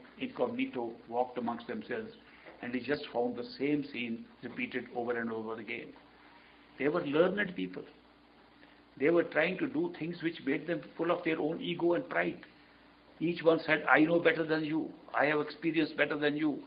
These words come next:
My knowledge is better than you. My guru is better than you." They all were, all were claiming something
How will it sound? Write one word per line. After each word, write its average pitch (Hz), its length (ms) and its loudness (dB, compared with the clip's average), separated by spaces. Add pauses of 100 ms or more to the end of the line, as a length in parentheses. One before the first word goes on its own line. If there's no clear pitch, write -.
(380)
My 131 220 6
knowledge 151 340 8
is 143 100 -2
better 143 180 2
than 139 200 2
you. 147 280 0
My 131 160 4
guru 156 340 4
is 156 80 0
better 147 180 2
than 147 180 4
you." 151 300 0 (280)
They - 100 -8 (100)
all 143 240 0
were, 175 200 0 (600)
all 165 180 4
were 202 140 2 (160)
claiming 196 340 4
something 165 540 -4